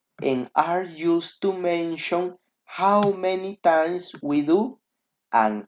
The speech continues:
action, ¿okay? Now, boys and girls, girls and boys, listen, you, in your notebooks, you need to write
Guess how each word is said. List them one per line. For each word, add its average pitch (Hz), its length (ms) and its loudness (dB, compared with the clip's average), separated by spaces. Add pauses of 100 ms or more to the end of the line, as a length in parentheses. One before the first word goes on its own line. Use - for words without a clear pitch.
(120)
action, 113 580 -2
¿okay? 208 520 0 (200)
Now, 139 460 6 (340)
boys 185 340 6
and 156 160 -2
girls, 214 560 4 (260)
girls 175 400 2
and 147 180 -2
boys, 214 520 4 (720)
listen, 131 540 -2 (340)
you, 151 260 -8 (140)
in 156 280 -2
your 143 240 2
notebooks, 175 840 2 (140)
you 160 280 0
need 175 280 -2
to 160 100 0
write 131 440 6